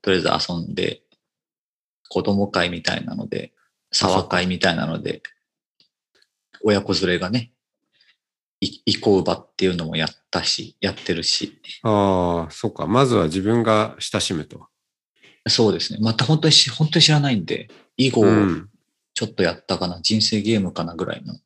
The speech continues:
Speaker 1: 感じなんで。
Speaker 2: うん。
Speaker 1: で、年百個は買おうって決めて。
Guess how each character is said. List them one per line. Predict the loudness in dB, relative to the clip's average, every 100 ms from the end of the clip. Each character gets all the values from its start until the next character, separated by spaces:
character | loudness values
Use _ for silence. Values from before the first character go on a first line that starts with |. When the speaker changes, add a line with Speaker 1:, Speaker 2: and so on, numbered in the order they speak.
| _ _ _
Speaker 1:
感 | 2 4
じ | 4
な | 0
ん | -2
で。 | -4
Speaker 2:
う |
ん。 | -6 -8 _ -20 -20 -20 -20 -20 -20 _ _ _ _ _ _ _ _ _
Speaker 1:
で、 | 0 0 -4 0
年 | 2 4
百 | 2 0 -4 0
個 | 2
は | 2 0
買 | 0
お | -2
う | -4
っ |
て | -8
決 | -6 -4
め | -4
て。 | -4 -4 -4